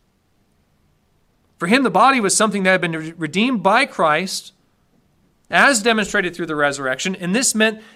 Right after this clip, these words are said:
that it needed to be used in service to Christ, that it was, in a sense, sur-, purchased by him, and not only could, but even must be used for his purposes.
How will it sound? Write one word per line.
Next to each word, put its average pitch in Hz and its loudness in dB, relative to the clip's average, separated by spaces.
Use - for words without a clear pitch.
that 185 2
it 190 -4
needed 269 -2
to 208 -10
be 185 -4
used 190 -4
in 180 -6
service 285 0
to 180 -10
Christ, 143 -2
that 196 2
it 196 0
was, 220 2
in 226 -2
a 196 0
sense, 220 0
sur-, 208 0
purchased 214 -2
by 247 4
him, 165 -4
and 180 -2
not 254 4
only 233 2
could, 294 0
but 208 -8
even 208 0
must 240 2
be 208 -6
used 220 -4
for 190 -8
his 190 -6
purposes. - -10